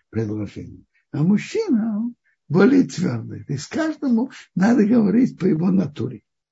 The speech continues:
Предложение о даровании Торы. Вы видели, что я сделал с Египтом? Значит, вы видели, что я сделал Египтом.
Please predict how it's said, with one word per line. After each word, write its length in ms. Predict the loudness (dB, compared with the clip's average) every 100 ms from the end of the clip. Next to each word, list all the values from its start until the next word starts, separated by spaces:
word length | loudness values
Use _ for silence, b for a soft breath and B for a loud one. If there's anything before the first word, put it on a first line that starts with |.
| _ _ _ _ _ _ _ _ -12 -12 _ _ B _
Предложение 880 | 4 6 4 6 6 6 6 4 2
о 40 |
даровании 640 | 0 -2 -2 -2 -2 -2 -6
Торы. 320 | -10 -14 -14 _ _ _ _ _ _ _ _ _ _ _ _ _ _ _ _ _
Вы 260 | 2 6 6
видели, 520 | 6 4 4 0 0
что 200 | -4 -4
я 160 | -2 -2
сделал 360 | 2 4 4
с 120 | 0
Египтом? 580 | -6 -6 -8 -14 -20 -20 _ _ _ _ _ _ _ _ _ _ _ _ _ -12
Значит, 240 | -12 -6
вы 140 | -4
видели, 380 | 0 0 2 2
что 140 | 2 -2
я 80 |
сделал 260 | 0 0 4
Египтом. 640 | 4 4 2 -2 -4 -18